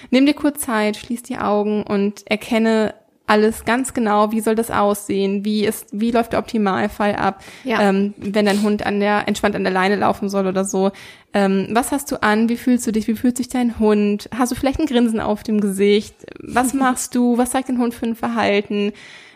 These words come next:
Speaker 1: läuft dein Hund vielleicht schwänzchenwedelnd und happy umher und wartet nur darauf, was er als nächstes mit dir zusammen machen kann und so weiter, sei da kreativ, was wünschst du dir von deinem Hund?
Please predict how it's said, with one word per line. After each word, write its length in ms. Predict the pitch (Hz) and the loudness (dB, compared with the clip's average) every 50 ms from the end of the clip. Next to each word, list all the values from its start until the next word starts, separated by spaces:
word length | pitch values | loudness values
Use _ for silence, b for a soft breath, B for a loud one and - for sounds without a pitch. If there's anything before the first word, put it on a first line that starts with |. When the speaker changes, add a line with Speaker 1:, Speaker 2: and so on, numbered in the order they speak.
| B B | B B
Speaker 1:
läuft 260 | - 233 254 262 - | 2 2 2 2 2
dein 160 | 285 269 262 254 | 0 2 2 0
Hund 160 | 262 262 262 | 0 0 0
vielleicht 260 | 269 247 247 247 - | 0 -2 -2 -2 -6
schwänzchenwedelnd 840 | - - 233 233 233 233 - 247 233 220 214 233 233 226 226 220 - | -4 -2 0 0 0 -2 -2 -4 -4 -2 0 0 0 0 0 -2 -4
und 200 | 226 233 - - | -6 -6 -6 -6
happy 300 | 254 233 240 - 240 220 | -6 -6 -4 -4 -2 -2
umher 540 | 226 226 226 208 - 220 202 196 208 202 - | 0 -2 -4 -4 -2 -4 -2 0 0 0 0
und 160 | - 220 214 - | 0 -2 -2 -2
wartet 220 | - 220 - 220 | -2 0 0 0
nur 100 | 202 208 | 0 2
darauf, 420 | 202 208 202 - 196 190 202 - | 2 2 2 2 2 2 2 2
was 140 | - 202 - | -2 -2 0
er 60 | 233 214 | -2 -2
als 120 | 208 - | 0 0
nächstes 220 | 220 214 - 208 214 | -2 -2 0 0 0
mit 140 | 220 208 | 0 0
dir 60 | 226 - | -2 -6
zusammen 320 | - 208 202 202 208 202 | -6 -4 -2 -2 -2 -2
machen 200 | 190 202 214 208 | -2 -2 -4 -6
kann 260 | 208 - 208 202 202 B B B B B B B B | -4 -2 -2 -2 -2 B B B B B B B B
und 180 | - 247 247 | 0 0 0
so 80 | - 233 | 2 2
weiter, 240 | 240 233 233 247 226 | 2 2 2 0 0
sei 120 | - 214 208 | 0 2 2
da 100 | 214 214 | 0 -2
kreativ, 640 | - - 240 226 220 214 - - 233 226 214 - | -2 -2 0 0 0 0 0 0 0 0 2 2
was 200 | 220 220 214 - - | 0 0 0 0 0
wünschst 220 | 220 226 226 - | -2 0 0 -2
du 60 | 220 | -2
dir 140 | 190 196 185 | 0 0 -2
von 160 | - - 202 | -2 -4 -6
deinem 320 | 202 196 190 - 196 202 196 | -6 -4 -4 -2 -2 -2 -2
Hund? 280 | 208 - - - - | -4 -4 -6 -10 -12